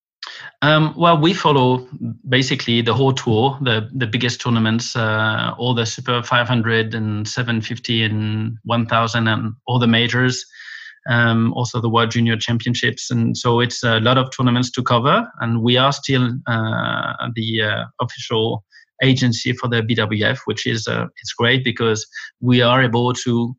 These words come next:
go to all these places and, and, you know, share our work and our passion through our photography.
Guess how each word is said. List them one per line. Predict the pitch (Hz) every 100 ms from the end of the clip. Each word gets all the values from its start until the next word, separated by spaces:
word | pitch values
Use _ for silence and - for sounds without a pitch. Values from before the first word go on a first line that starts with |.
| -
go | 123
to | 123
all | 120 123
these | 123 120 -
places | 127 123 - 127 117
and, | 117 113 110 - - - - -
and, | 117 113 123 120
you | 127
know, | 120
share | 117 - 131 123 127 - 120
our | 117
work | 117 123 120 123
and | 120
our | 110 113 -
passion | 135 - 110
through | 110 -
our | 113 113 110
photography. | - - 143 123 110 110